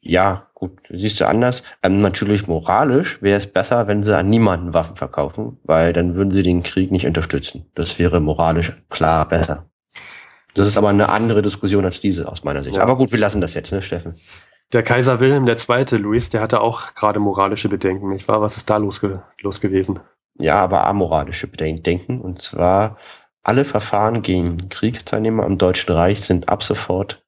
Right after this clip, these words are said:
Speaker 1: ausgesetzt, also seit gestern, von vor hundert Jahren. Ähm, das heißt, wenn man jetzt an der Front steht und man hat irgendwie einen belgischen Bauer beklaut, dann ist das auch Wurst, weil das Verfahren eingestellt wird.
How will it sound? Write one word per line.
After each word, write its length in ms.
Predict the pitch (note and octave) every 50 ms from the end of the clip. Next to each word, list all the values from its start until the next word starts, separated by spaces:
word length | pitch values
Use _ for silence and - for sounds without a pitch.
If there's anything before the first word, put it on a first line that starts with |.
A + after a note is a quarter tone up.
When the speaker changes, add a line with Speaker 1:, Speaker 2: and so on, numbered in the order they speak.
| _ _ -
Speaker 1:
ausgesetzt, 720 | F#2 F#2+ F#2 - - F2+ F2+ F#2+ A#2 A#2 - - - -
also 160 | - D#2+ E2+ E2
seit 300 | E2 - - E2+ E2 E2
gestern, 400 | - E2+ E2+ - - G2 G#2 G#2
von 180 | G2+ - F2 E2+
vor 140 | E2+ F2 E2+
hundert 320 | F2+ F#2 F#2 F#2+ E2+ E2
Jahren. 360 | - D#2+ E2+ G2 B2 C#3 - - _ _ _ _ _ _ _ _ _ _ _ _ _ _ - - - - - - - - - _ -
Ähm, 460 | F2 F#2 F#2+ F#2 F#2+ F#2+ F#2+ F#2 F#2
das 180 | F2+ F#2 - -
heißt, 260 | F#2+ F#2+ G#2 G2+ -
wenn 80 | F#2 F2
man 140 | G2 F#2
jetzt 140 | F#2 F2 -
an 60 | -
der 100 | F2 E2+
Front 280 | E2 - - F2 G#2+ A#2
steht 300 | - - B2 B2 A#2 -
und 100 | - F#2
man 200 | F#2+ F#2 F2+ F2
hat 120 | G2 F#2+
irgendwie 280 | - - F#2+ F#2 F#2+ F2+
einen 300 | E2 F2 E2+ E2+ - - -
belgischen 440 | - F2 F2 F2 G2 F#2 - - F2+
Bauer 260 | F2 E2 F2+ G#2 G#2+
beklaut, 600 | G#2 G#2+ - - - G#2+ G#2+ A2 G#2+ G#2+ - - -
dann 340 | D2+ D2+ E2 E2+ E2+ F#2 F#2+
ist 180 | - - -
das 180 | F2 E2 - -
auch 200 | - - - -
Wurst, 400 | D#2+ D#2+ E2 E2 - - - -
weil 220 | D#2 D2+ D#2 D#2
das 120 | D#2+ E2 -
Verfahren 420 | - D#2+ - - E2+ E2 D#2+ E2+
eingestellt 600 | - A1 C#2+ D2+ D#2 D#2+ - - - D#2 E2 -
wird. 240 | G2 G2 G#2+ G2+